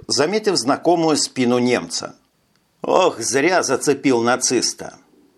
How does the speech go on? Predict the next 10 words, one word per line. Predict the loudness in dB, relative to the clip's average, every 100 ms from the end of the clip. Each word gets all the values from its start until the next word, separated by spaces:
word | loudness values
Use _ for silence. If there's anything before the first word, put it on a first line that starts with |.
| _ _ _
А | 2 2
еще | 2 0 0
вспомнился | 0 0 2 0 0 0
внимательный | 2 2 2 2 0 2 2
и | 0 0
оценивающий | 0 2 0 2 4 4 2 0 -2
его | 2 2 4 2
взгляд | -2 0 0 -2 -2
певшей | 0 0 -2 -4
девушки. | 0 0 0 -4 -10 -12